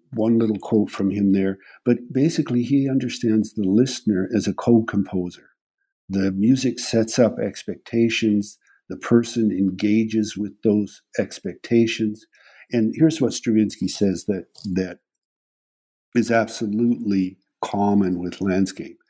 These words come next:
If expe-, expectations are always met, the listener will cease to co-compose, they'll leave.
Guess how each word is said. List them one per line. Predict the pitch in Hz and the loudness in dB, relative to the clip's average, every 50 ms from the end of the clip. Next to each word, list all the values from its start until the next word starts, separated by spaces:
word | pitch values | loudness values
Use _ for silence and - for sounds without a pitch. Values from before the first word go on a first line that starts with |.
| _ _ _ _ _ _ - | _ _ _ _ _ _ 2
If | 113 104 - - | 2 2 2 0
expe-, | - 110 107 - - - 131 131 127 120 - - _ - | -2 -2 -2 -2 -4 -2 -2 -2 -2 -4 -10 -10 _ -2
expectations | 117 113 - - - 107 92 - - - 117 113 110 - 104 98 95 95 | -2 -2 -2 -4 -6 -6 -6 -4 0 2 4 4 4 2 0 0 0 -2
are | 90 87 95 - - | -4 -8 -8 -4 -2
always | - 107 120 135 151 143 127 120 104 95 - - - | 0 0 0 0 0 0 2 0 0 -2 -4 -4 -4
met, | 90 85 85 82 - _ _ _ _ _ _ _ _ _ - | -4 -4 -6 -12 -14 _ _ _ _ _ _ _ _ _ -6
the | - 98 | -2 2
listener | 95 110 107 107 - - - 110 107 101 | 4 4 4 2 0 -4 -2 0 2 2
will | 98 87 98 98 92 95 98 | 2 2 0 0 0 -2 -4
cease | - - - - - 107 107 101 - - - | -4 -4 -4 -2 0 0 0 0 -2 -4 -4
to | - 107 90 | -4 -4 -2
co-compose, | - - 104 95 85 - - 90 87 80 - 92 87 85 80 76 76 - - 87 | 0 0 0 0 0 -2 -4 -6 -6 -4 -4 -6 -6 -6 -8 -10 -14 -8 -2 0
they'll | 98 90 87 85 | 0 0 2 0
leave. | 82 90 90 80 80 85 82 | 2 2 0 0 -2 -8 -12